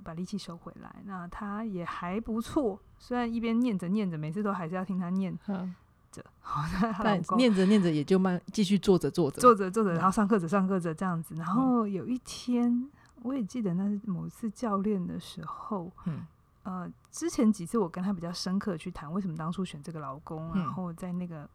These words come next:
Speaker 1: 整个关系历程都是不满意的嘛，因为她一定是只记得最近的，
Speaker 2: 嗯，嗯，嗯。
Speaker 1: 最近一定不满意。可是
Speaker 2: <laughs> 你帮她 recall。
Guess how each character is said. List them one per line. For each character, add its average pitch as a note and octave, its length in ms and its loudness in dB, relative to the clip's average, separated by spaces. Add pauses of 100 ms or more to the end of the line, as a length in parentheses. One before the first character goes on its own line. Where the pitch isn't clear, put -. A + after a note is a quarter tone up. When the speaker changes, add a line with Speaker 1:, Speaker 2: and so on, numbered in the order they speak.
Speaker 1:
整 E3 140 -8
个 E3+ 120 -6
关 F#3+ 180 2
系 G#3 160 -4
历 G3+ 160 -4
程 - 160 -12 (640)
都 B3+ 180 4
是 B3+ 100 -6
不 A#3+ 160 -2
满 E3+ 240 2
意 G3+ 140 2
的 E3 100 -6
嘛， D3 240 -6
因 A3 60 0
为 B3+ 80 8
她 C4 100 2
一 A3+ 60 0
定 A3 160 4
是 A3+ 100 -2
只 - 120 -12
记 - 180 -10
得 E3 100 -8
最 E3 160 -6
近 D#3+ 300 -10
的， - 80 -16 (160)
Speaker 2:
嗯， D3 240 -4
嗯， D3+ 120 -6
嗯。 F#3 80 -6
Speaker 1:
最 A3+ 120 0
近 G3 180 0
一 D#3+ 60 -10
定 E3+ 120 -4
不 F3 100 -8
满 - 200 -10
意。 - 140 -12
可 - 140 -4
是 A3 200 -2 (100)
Speaker 2:
<laughs> - 120 -6
你 F3+ 80 -2
帮 F#3+ 140 0
她 G#3 100 4
recall。 E3 480 2